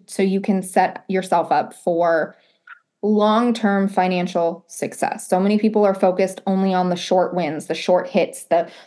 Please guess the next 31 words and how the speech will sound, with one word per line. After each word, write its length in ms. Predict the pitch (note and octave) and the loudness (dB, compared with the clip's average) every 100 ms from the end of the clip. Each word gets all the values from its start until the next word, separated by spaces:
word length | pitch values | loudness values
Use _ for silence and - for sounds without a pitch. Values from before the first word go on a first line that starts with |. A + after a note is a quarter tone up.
| - | 0
the 140 | G3 | 4
month-to-month 840 | G#3 G#3+ A3 A3 A3 G3 F#3+ F#3 - | 6 6 4 0 0 2 0 -2 -2
goals, 540 | F#3 F3 D#3+ C#3+ - - - _ | 0 2 0 -2 -6 -18 -20 _
and 160 | G3 F#3+ | 0 2
they're 80 | F#3+ | 4
not 320 | F#3 F#3 F#3+ | 2 2 2
looking 760 | F#3 F#3 F#3+ F#3 F#3 F#3 - - _ _ _ _ - | 0 0 -2 0 -2 -4 -10 -20 _ _ _ _ -2
at 120 | A#3+ | 4
the 180 | A3+ G#3 | 4 6
overall 680 | A3+ G3 G#3+ G3 F#3 E3 - | 4 4 4 4 4 2 -2
picture 680 | - A3 G#3+ - G3+ G3 F#3 | -4 -2 0 0 2 2 -2
quality 460 | - G3 F#3+ G3 F#3 | 0 2 4 2 -2
of 120 | - | 0
life 340 | F3+ F#3+ G3 G3+ | 2 4 2 0
that 120 | G3 | 0
they 120 | F#3+ | 2
want 240 | F3+ F3+ F3 | 2 0 -2
to 60 | |
have, 600 | F3+ F3+ F3 F3 E3+ F#3+ - _ _ - | -2 0 2 2 2 -2 -14 _ _ -2
um, 420 | F#3 F#3+ F#3+ F#3 | 2 2 2 0
and 220 | G3 G3+ G3 | 0 2 4
what 420 | G#3 - - - | 2 0 -8 -6
ten 300 | - A#3 A3 | 2 6 6
years 340 | G3+ G#3+ G#3 | 4 2 0
from 260 | - F#3 F3 | -2 -2 0
now 460 | E3 D3+ C3 F3+ - _ | 0 0 -2 -6 -14 _
their 200 | G3+ G3 | 2 2
business 440 | F#3+ F3 F3 D#3+ - | 2 0 -2 -6 -4
could 200 | - - | -6 -6
look 160 | - | -8
like. 320 | - - - | -10 -10 -14